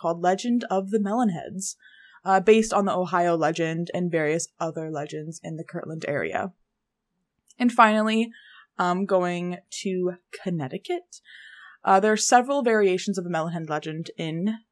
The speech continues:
Connecticut, specifically the southwest area of the state, um, Fairfield County and western New Haven County.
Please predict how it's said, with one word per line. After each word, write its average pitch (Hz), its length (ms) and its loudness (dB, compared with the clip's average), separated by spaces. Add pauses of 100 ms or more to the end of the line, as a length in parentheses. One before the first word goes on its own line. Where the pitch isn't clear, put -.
(460)
Connecticut, 196 520 0
specifically 185 880 -2
the 170 340 -4
southwest 160 760 -6 (240)
area 262 500 4
of 180 260 -4 (140)
the 185 80 -10
state, - 640 -2 (480)
um, 175 260 0
Fairfield 180 360 -4
County 202 720 2 (100)
and 180 460 -4
western 175 360 -2
New 165 100 -8
Haven 190 280 0
County. 185 540 -6